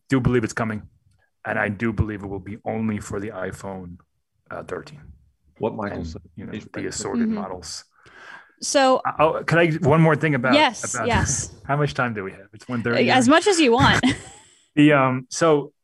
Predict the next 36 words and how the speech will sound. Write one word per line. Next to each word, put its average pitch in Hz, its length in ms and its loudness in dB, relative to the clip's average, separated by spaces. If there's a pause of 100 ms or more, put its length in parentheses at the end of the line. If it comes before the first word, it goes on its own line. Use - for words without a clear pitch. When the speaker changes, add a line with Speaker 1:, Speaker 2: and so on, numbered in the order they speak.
Speaker 1:
uh, 135 80 2
yeah, 147 220 0
we, 139 200 0
we, 147 120 -2
we, 156 180 -6
we 151 140 2
didn't 175 160 4
get 165 100 2
the 151 80 0
always 143 260 -2
on 131 200 -4
to 120 60 -6
stuff, 110 300 -12
which - 160 -12
I 113 80 -6
didn't 117 220 -2
expect, 107 420 -2
but 120 160 -2
we 117 140 -2
did 160 240 0
get 143 140 0
a 120 80 -2
change 135 380 -8
to 110 80 -10
the 98 80 -4
lock 110 260 -2
screen, 135 320 0
which 107 180 -2
I 101 100 -8
thought 113 220 -6
was 104 180 -8
super 113 300 -6
not 101 320 -2 (100)
great. 117 360 -4 (840)
So, 120 280 0 (240)
uh, 120 140 2